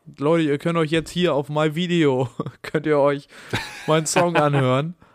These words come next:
Speaker 1: Und das Video hat zwar ungefähr fünf
Speaker 2: Geil.
Speaker 1: Pixel, aber kann man sich schon nochmal angucken. Bela B.
Speaker 2: Aber
Speaker 1: hat
Speaker 2: Olli
Speaker 1: auch
Speaker 2: Schulz
Speaker 1: einen
Speaker 2: braucht ja nur
Speaker 1: Gastauftritt.
Speaker 2: vier.
Speaker 1: Ja.
Speaker 2: <laughs> Ab vier Pixel erkenne ich Olli Schulz.
Speaker 1: Ja.
Speaker 2: Sag ich, wie es ist.
Speaker 1: Ja.
Speaker 2: Gib mir vier Pixel und ich sag dir den Namen.
Speaker 1: <laughs>
Speaker 2: Das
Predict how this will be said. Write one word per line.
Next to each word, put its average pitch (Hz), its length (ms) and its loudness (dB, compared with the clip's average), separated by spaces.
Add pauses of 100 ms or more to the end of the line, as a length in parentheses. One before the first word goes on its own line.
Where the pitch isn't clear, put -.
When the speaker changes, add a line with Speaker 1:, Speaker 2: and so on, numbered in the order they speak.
Speaker 1:
Und 123 140 -6
das 127 160 0
Video 151 260 4
hat 160 120 -2
zwar 147 180 2
ungefähr 147 360 -4
fünf 151 180 0
Speaker 2:
Geil. 95 140 -6
Speaker 1:
Pixel, 160 480 0
aber 120 460 2 (760)
kann 113 180 -2
man 104 200 -4
sich 98 140 -12
schon 95 200 -8
nochmal 87 300 -8
angucken. 82 420 -16 (600)
Bela 110 280 0
B. 113 260 0
Speaker 2:
Aber 113 120 4
Speaker 1:
hat 110 60 4
Speaker 2:
Olli 117 120 4
Speaker 1:
auch 113 40 0
Speaker 2:
Schulz 123 200 2
Speaker 1:
einen 90 40 -10
Speaker 2:
braucht 120 180 4
ja 104 60 4
nur 92 140 2
Speaker 1:
Gastauftritt. 82 80 -4
Speaker 2:
vier. 87 320 0 (220)
Speaker 1:
Ja. 104 340 -2 (160)
Speaker 2:
<laughs> 120 160 -4
Ab 127 180 0
vier 143 200 0
Pixel 135 360 0
erkenne 117 300 0
ich 98 80 0
Olli 90 180 0
Schulz. 90 300 0
Speaker 1:
Ja. 107 180 0
Speaker 2:
Sag 107 260 -2
ich, - 100 -14
wie 123 60 0
es 113 60 -4
ist. 113 400 -4
Speaker 1:
Ja. 87 200 -8 (720)
Speaker 2:
Gib 127 160 -2
mir 120 160 2
vier 127 200 0
Pixel 135 460 0
und 110 140 -2
ich 117 100 0
sag 120 160 -2
dir 117 140 -4
den 110 160 0
Namen. 101 340 0
Speaker 1:
<laughs> - 720 -12
Speaker 2:
Das - 360 -6